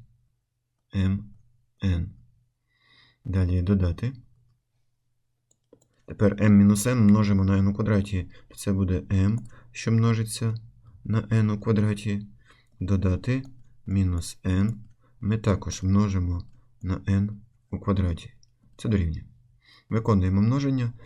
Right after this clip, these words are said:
М помножити на мінус м у квадраті це буде мінус м у кубі. Далі мінус н помножити на мінус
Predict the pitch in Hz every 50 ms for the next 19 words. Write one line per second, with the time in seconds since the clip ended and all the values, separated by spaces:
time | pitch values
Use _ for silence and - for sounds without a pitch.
0 | - - - - - - - - - - 120 120 113 104 101 104 101 107 107 107
1 | 95 101 101 104 110 101 104 107 107 107 104 107 104 - - 107 104 95 95 98
2 | 98 104 101 98 101 101 - 98 - - 95 95 101 95 98 98 98 98 92 90
3 | 90 90 - - - - 98 90 87 90 87 - - 92 92 90 95 107 139 151
4 | - - - - - _ _ _ _ _ _ _ - - - - - - - -
5 | 98 101 101 95 95 95 95 92 87 - - - - - - - - - - 101
6 | 113 117 110 110 110 110 - - 113 113 107 107 101 101 104 101 101 104 101 101
7 | 101 98 101 104 104 101 101 101 104 101 -